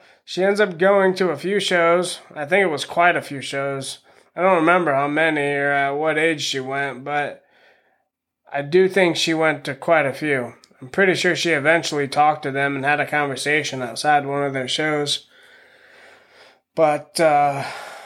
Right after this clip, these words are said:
when Joanna got a little older, she stopped listening to Hanson as much.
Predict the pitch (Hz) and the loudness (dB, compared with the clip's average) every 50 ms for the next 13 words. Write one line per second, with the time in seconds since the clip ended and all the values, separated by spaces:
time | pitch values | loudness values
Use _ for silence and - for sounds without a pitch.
0 | - - - - - - - _ _ _ _ _ _ - 156 156 151 147 147 151 | -20 -20 -20 -20 -20 -20 -20 _ _ _ _ _ _ -10 -8 -6 -4 -4 -2 2
1 | 170 175 180 180 175 165 170 160 156 160 160 165 165 151 135 139 147 156 156 147 | 4 4 6 4 4 4 4 4 4 4 2 2 0 0 -2 -4 -4 -4 -4 -4
2 | 143 139 135 - - 135 - - 160 156 151 - 160 165 160 160 - 160 151 147 | -4 -6 -6 -10 -12 -10 -2 0 2 2 2 0 -2 -2 -2 -2 -4 -6 -6 -6
3 | 143 135 131 127 - 151 160 160 156 139 - 135 131 139 135 123 190 202 208 196 | -6 -8 -8 -8 -6 -4 -4 -4 -4 -4 -6 -8 -8 -8 -6 0 2 4 4 4
4 | 180 170 180 175 151 123 113 110 - - - - | 4 2 2 2 2 2 -2 -6 -10 -14 -16 -16